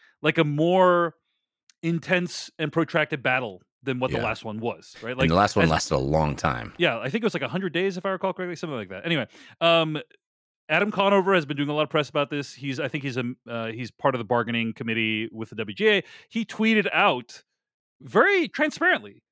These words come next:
Speaker 1: what the writers are asking for and what the A M P T P, uh, is offering, um, in response to the proposals.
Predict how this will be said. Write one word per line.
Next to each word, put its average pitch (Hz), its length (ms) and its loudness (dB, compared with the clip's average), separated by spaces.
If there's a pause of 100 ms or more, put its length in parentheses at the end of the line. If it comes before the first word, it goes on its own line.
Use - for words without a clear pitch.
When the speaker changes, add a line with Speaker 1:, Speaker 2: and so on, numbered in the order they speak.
(140)
Speaker 1:
what 202 300 0 (140)
the 190 140 0
writers 202 360 4
are 202 100 0
asking 180 360 -4
for 302 340 -4
and 170 200 -4
what 160 400 0
the 147 440 -2
A 175 180 4
M 170 140 0
P 175 180 -8
T 160 120 -6
P, 131 480 -4 (200)
uh, 117 340 -4
is 120 260 -6
offering, 101 440 -2 (480)
um, 98 540 -10 (460)
in 127 80 -4
response 123 320 -2
to 135 60 -4
the 113 40 -4
proposals. - 540 -4